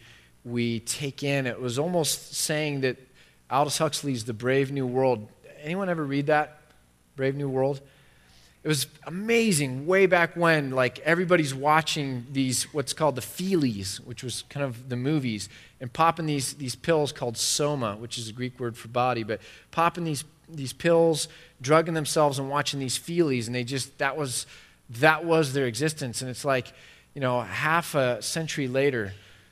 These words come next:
it's like, there we are just being entertained and amusing ourselves to death. And it's kind of this crazy thing, but I ju-, I just think we're apathetic.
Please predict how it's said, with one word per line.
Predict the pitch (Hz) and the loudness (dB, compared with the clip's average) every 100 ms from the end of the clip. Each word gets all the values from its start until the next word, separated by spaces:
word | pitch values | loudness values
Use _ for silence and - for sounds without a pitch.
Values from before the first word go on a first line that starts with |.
| _ - | _ -12
it's | 127 - | -8 -2
like, | 135 123 131 | 0 -2 -4
there | 123 147 | 2 4
we | 147 143 | 4 4
are | 139 139 | 6 4
just | 120 117 107 - _ - | 2 -4 -8 -10 _ -12
being | 127 135 | -6 -4
entertained | 131 123 - 131 127 | -4 -4 -4 -4 -4
and | 113 | -6
amusing | 117 123 117 | -4 -4 -6
ourselves | 110 104 117 104 | -8 -8 -8 -8
to | 107 | -6
death. | 113 107 101 | -4 -4 -6
And | 120 | -10
it's | 110 - - - - - | -8 -10 -12 -20 -20 -8
kind | 180 214 | -4 0
of | |
this | 175 - | 0 0
crazy | - 202 190 165 | 0 2 2 0
thing, | 196 202 | -4 -2
but | 160 | 0
I | 147 | -2
ju-, | 202 214 | -4 -8
I | 156 | -6
just | 151 127 220 208 - | -4 -2 0 -2 -6
think | - 180 160 | -6 -8 -6
we're | 156 | -8
apathetic. | - 151 147 - - 185 165 - | -4 -4 -6 -6 -4 -4 -4 -18